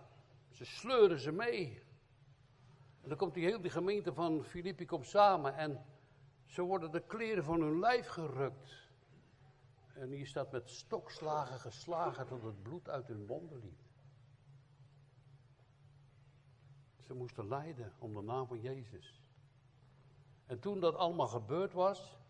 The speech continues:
en zonder dat ze onderzocht hadden, want dat blijkt later in dit gedeelte, dat het Ro-, ze hadden dat helemaal niet mogen doen.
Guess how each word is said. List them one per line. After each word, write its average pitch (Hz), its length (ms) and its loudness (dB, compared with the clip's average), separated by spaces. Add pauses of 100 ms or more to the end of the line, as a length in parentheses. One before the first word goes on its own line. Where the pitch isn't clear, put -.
(640)
en 135 220 -2
zonder 156 540 0
dat 135 220 -2
ze 117 280 -2
onderzocht 127 600 -6
hadden, 123 420 -2 (320)
want - 140 -12
dat 104 160 -4
blijkt 107 220 2
later 123 480 4
in 101 120 -8
dit 104 180 -10
gedeelte, 113 540 -4
dat 98 220 -6
het 92 160 -14
Ro-, 110 280 -10
ze 98 140 -14
hadden 92 240 -6
dat 92 200 -8
helemaal 98 280 -8
niet 95 120 -10
mogen 98 320 -6
doen. 135 220 -8